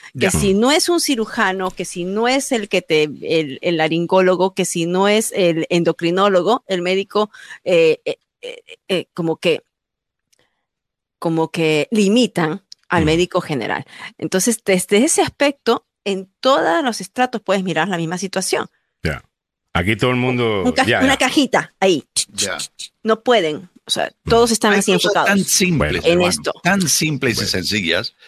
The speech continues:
Speaker 3: Ujú.
Speaker 2: Yo, eh, le pregunté a un par de muchachas, eh, eh, me dice, "¿Dónde usted?". "Bueno, yo soy de la parte". "Ah, muy bien.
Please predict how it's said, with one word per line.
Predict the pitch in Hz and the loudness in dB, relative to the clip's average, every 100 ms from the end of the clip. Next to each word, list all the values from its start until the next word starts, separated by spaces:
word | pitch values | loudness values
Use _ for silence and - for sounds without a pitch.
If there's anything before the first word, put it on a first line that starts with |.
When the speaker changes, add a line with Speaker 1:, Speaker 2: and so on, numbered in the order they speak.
| - - | -20 -14
Speaker 3:
Ujú. | - 64 | -10 -4
Speaker 2:
Yo, | 120 160 180 | 2 2 2
eh, | 139 | 0
le | 127 120 | 0 0
pregunté | 123 123 120 156 | 0 0 2 2
a | |
un | 156 | 2
par | 135 156 | 0 0
de | 139 | 0
muchachas, | 113 139 143 151 147 - - - | 0 0 0 -2 -2 -2 -4 -4
eh, | 92 95 90 90 - _ - - | -4 -2 -2 -6 -10 _ -12 -4
eh, | 107 101 92 - | -2 -2 -4 -6
me | 131 | -4
dice, | 143 | 0
"¿Dónde | 180 226 226 | 2 2 2
usted?". | 202 214 | 2 0
"Bueno, | 196 220 220 | -2 -2 -2
yo | |
soy | 175 208 | -2 -2
de | 185 | 2
la | 180 165 | 0 2
parte". | 190 160 135 | -2 0 -2
"Ah, | 139 202 220 | -2 -2 -2
muy | 160 | -2
bien. | 151 160 | 0 0